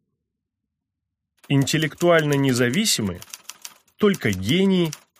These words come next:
и дураки. Ежи Лец. Заработать интеллектуальным трудом — дело величайшей сложности. Исключение составляет работа, которая непосредственно связана с финансами,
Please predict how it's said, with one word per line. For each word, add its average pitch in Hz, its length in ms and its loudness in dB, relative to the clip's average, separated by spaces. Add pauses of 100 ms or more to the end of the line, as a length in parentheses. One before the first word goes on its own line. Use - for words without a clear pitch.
(100)
и 208 100 4
дураки. 147 540 0 (1120)
Ежи 135 540 0 (400)
Лец. 92 420 -6 (2500)
Заработать 135 600 2
интеллектуальным 147 800 -2
трудом — 180 520 0 (320)
дело 202 440 2
величайшей 139 840 0
сложности. 85 640 -8 (800)
Исключение 165 680 0
составляет 135 580 -2
работа, 131 420 -2
которая 180 420 -2
непосредственно 147 880 0
связана 123 420 0
с - 80 -4
финансами, 104 640 -4